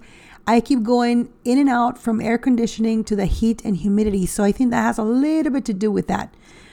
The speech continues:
Please bear with me. I hope I can make it all the way through the end of this episode.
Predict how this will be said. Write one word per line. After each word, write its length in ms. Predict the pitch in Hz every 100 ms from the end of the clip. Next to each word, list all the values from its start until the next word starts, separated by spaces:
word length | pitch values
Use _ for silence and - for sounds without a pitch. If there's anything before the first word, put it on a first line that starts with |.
| - -
Please 340 | 233 294 311 262
bear 200 | 277 269
with 160 | 269
me. 300 | 254 262 262 254 - -
I 160 | 214
hope 260 | 196 254 247
I 120 | 240
can 200 | 247 220
make 220 | 208 220
it 140 | 233 -
all 360 | 185 226 240 220
the 120 | 233
way 220 | 208 214
through 480 | - - 226 214 214
the 260 | 185 208
end 220 | - 208 208
of 140 | 180
this 180 | 175 -
episode. 540 | 185 - 175 98 95